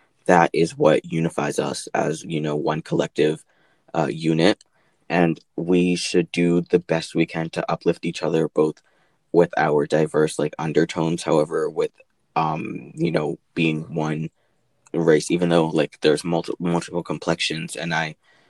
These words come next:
actually want to get into that a little bit, uh, with colorism within the Black community and how to talk about that with, um, Black History Month and then cultural appropriation. So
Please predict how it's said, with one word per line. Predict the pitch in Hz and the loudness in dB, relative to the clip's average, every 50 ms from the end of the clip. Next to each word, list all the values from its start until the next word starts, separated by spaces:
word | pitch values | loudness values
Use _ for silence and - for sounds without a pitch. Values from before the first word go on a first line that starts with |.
| _ _ - | _ _ -2
actually | - 90 87 - - 82 | 0 0 0 2 2 2
want | 82 82 82 | 2 2 0
to | - 85 | 0 0
get | 82 80 80 | 0 0 2
into | 80 80 - - | 0 -2 -2 -2
that | 85 80 - - | 0 0 0 0
a | |
little | 82 78 80 78 76 | 0 2 2 2 4
bit, | - 73 71 - - - | 6 6 6 4 2 0
uh, | 71 76 76 76 71 | 0 0 2 0 0
with | 69 - 80 69 - - - - _ _ _ _ _ _ _ | 0 0 0 0 0 -4 -12 -20 _ _ _ _ _ _ _
colorism | - - 98 90 82 82 82 - 80 78 | 2 6 6 8 8 8 6 4 2 0
within | 80 80 - - 78 | 0 0 2 0 0
the | 82 | 2
Black | - 85 73 - | 0 0 -2 -2
community | - - 76 78 76 73 - 156 - | -2 -4 -4 -2 -2 0 0 -2 -2
and | - - | -4 -4
how | - 87 78 76 76 76 - _ _ _ _ _ _ _ _ _ - | -4 -4 -4 -2 -4 -6 -8 _ _ _ _ _ _ _ _ _ -4
to | - - - 73 - | 0 2 2 2 2
talk | - - - 80 78 - | 0 0 -2 -2 -2 0
about | - - 76 - - | 0 0 0 2 2
that | 73 71 - - | 0 0 2 2
with, | 69 76 73 - - - | 0 0 -2 -2 -6 -6
um, | - - 71 71 73 - _ _ _ _ _ _ _ - - - - | -6 -6 -6 -8 -10 -12 _ _ _ _ _ _ _ -14 -14 0 2
Black | - 80 78 | 4 4 4
History | - 78 78 - 85 87 | 4 0 2 4 4 4
Month | 87 90 90 90 87 - - - - - - - - - _ _ - | 6 6 4 4 2 -2 -8 -20 -20 -20 -20 -20 -20 -20 _ _ 0
and | 80 90 90 | 2 4 4
then | 87 78 | 2 2
cultural | - - - 78 - - 82 | 2 0 0 2 4 4 4
appropriation. | 76 - - 73 - 67 67 65 - - - 67 67 80 78 | 4 4 2 2 2 2 0 0 0 0 -2 -2 -2 -4 -8
So | - - - 82 80 78 78 78 - | -6 0 2 4 6 6 6 6 4